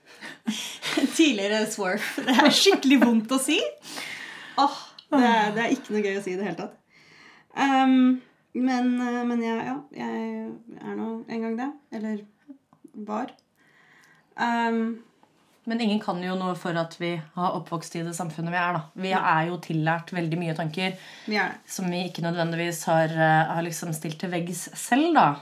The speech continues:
Speaker 2: Altså,
Speaker 1: Mm.
Speaker 2: alle har jo sagt sleivete ting og gjort dumme ting gjennom livet.
Speaker 1: Ja.
Speaker 2: Og igjen så tror jeg den veien også blir til mens man går, ikke sant?
Speaker 1: Mm. Ja, nei, det var jo Hanna da, som på en måte,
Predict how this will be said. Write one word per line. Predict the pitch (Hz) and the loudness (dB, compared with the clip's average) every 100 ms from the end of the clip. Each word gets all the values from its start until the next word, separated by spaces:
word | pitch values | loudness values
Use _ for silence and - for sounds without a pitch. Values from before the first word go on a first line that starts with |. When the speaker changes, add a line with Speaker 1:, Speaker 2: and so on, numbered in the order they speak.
| - - | -12 -14
Speaker 2:
Altså, | 190 240 | -8 -2
Speaker 1:
Mm. | 226 | 0
Speaker 2:
alle | 180 180 | 0 0
har | 165 160 | 0 0
jo | 170 | 0
sagt | 165 160 - | -4 -8 -6
sleivete | - 160 156 160 | -2 0 -2 -4
ting | 156 165 | -6 -4
og | 165 | -2
gjort | 160 156 - | -4 -6 -10
dumme | 180 170 170 | -8 -8 -6
ting | 165 | -4
gjennom | 165 170 180 | -4 -4 -2
livet. | 160 214 214 - | 2 4 2 0
Speaker 1:
Ja. | 214 208 - - - _ _ - | -2 0 -2 -12 -20 _ _ -4
Speaker 2:
Og | 185 | -2
igjen | 170 | 0
så | 165 214 | 0 -2
tror | 175 | -2
jeg | 170 | -2
den | 170 | 0
veien | 160 160 | 0 0
også | 160 175 | -2 -6
blir | 175 165 | -8 -6
til | - 151 151 156 - | -4 -2 -2 -4 -4
mens | 156 147 143 - - | 0 0 -2 -6 -6
man | 190 196 196 185 185 175 151 | 0 0 0 0 -2 -2 -6
går, | - 120 123 - - - - - - _ - | -6 -4 -2 -4 -8 -12 -14 -16 -20 _ -14
ikke | 160 156 | -10 -10
sant? | 156 - - - - | -10 -16 -16 -16 -10
Speaker 1:
Mm. | 240 240 196 208 214 _ - - - - - - - - - _ _ _ _ - | -4 -2 -2 -6 -10 _ -20 -20 -20 -20 -20 -20 -20 -20 -20 _ _ _ _ -2
Ja, | 277 349 | 2 4
nei, | 320 359 381 | 4 2 0
det | - | -4
var | 262 233 | 0 2
jo | 233 285 302 294 - - - - | 2 4 4 2 -4 -20 -20 -2
Hanna | 285 233 233 | 0 2 0
da, | 294 294 | 0 0
som | - 254 240 240 | -2 -2 -2 -4
på | 240 | -4
en | 233 | -4
måte, | 220 220 208 214 214 | -4 -4 -2 0 0